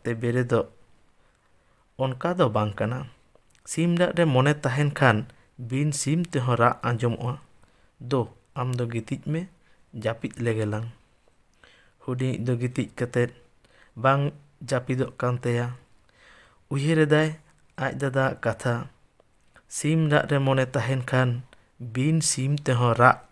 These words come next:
ᱟᱸᱡᱚᱢᱚᱜᱼᱟ᱾" ᱟᱡ ᱫᱟᱫᱟ ᱴᱷᱮᱱ ᱟᱭᱟᱜ ᱥᱟᱱᱟᱢ ᱠᱩᱠᱞᱤ ᱨᱮᱭᱟᱜ ᱡᱚᱵᱟᱵ ᱫᱚ ᱤᱱᱟᱹ ᱠᱟᱛᱷᱟ ᱨᱮᱜᱮ ᱯᱟᱸᱡᱟ ᱧᱟᱢᱚᱜ ᱞᱮᱠᱟᱭ ᱵᱩᱡᱽ ᱮᱫᱟ᱾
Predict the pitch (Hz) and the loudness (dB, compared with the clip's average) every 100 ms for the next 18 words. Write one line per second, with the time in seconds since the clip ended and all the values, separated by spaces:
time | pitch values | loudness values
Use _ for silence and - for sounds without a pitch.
0 | _ 127 113 120 113 117 113 123 _ _ | _ -8 -4 -4 -2 -4 -6 -8 _ _
1 | _ _ _ _ _ _ _ _ - 143 | _ _ _ _ _ _ _ _ -2 0
2 | 143 156 156 147 151 147 147 - 135 135 | 2 4 2 2 2 4 4 4 4 6
3 | 143 143 135 135 143 139 131 117 123 120 | 6 4 -2 0 0 4 2 4 6 8
4 | 127 131 127 127 127 - - - 123 131 | 8 6 4 0 0 -12 -20 -6 -2 -2
5 | 127 117 - 131 127 123 123 117 123 123 | 2 0 0 -2 0 0 2 2 4 4
6 | 113 117 123 123 117 117 110 113 120 123 | 4 2 0 -4 0 0 2 0 -2 -2
7 | 120 | -4